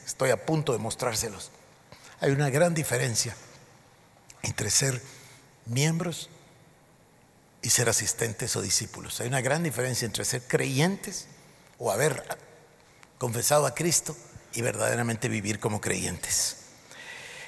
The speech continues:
Hechos tres diecinueve al veintiuno ha sido un pasaje que nos ha servido de marco aquí en los,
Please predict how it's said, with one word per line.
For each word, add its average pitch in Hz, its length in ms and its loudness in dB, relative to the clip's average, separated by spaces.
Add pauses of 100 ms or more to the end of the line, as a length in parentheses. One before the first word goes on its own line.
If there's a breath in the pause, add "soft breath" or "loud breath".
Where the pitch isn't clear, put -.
Hechos 262 380 6
tres 220 200 10
diecinueve 180 520 6
al 165 100 8
veintiuno 127 640 2 (460)
ha 180 100 2
sido 170 460 6 (160)
un 180 240 0
pasaje 151 480 4
que 151 100 -4
nos 147 160 -2
ha 151 80 2
servido 147 380 2
de 123 80 2
marco 127 340 0
aquí 131 260 -2
en 127 120 -4
los, - 300 -4